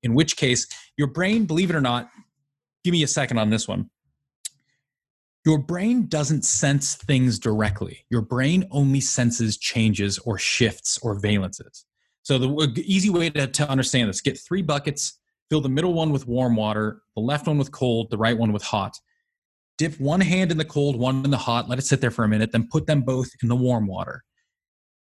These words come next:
The hot hand will feel cold, the cold hand will feel hot. So you weren't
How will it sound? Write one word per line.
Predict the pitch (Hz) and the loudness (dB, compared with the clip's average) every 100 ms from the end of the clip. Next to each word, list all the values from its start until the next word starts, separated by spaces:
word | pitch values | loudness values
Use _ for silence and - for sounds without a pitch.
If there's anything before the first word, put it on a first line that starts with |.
| _ _ _ _ | _ _ _ _
The | 120 120 | -2 -2
hot | - - 185 - - - | -2 0 0 0 -6 -2
hand | 156 170 185 135 | 0 2 2 0
will | 139 | -2
feel | - 156 151 | 0 -2 0
cold, | - 156 175 | 0 0 0
the | 143 | -2
cold | 143 156 | 0 0
hand | 123 147 131 | 2 2 2
will | 135 | 0
feel | - 139 | 0 0
hot. | 117 147 131 - - | 0 -2 -2 -4 -4
So | 123 | -2
you | 123 123 | 0 0
weren't | 123 180 | 2 0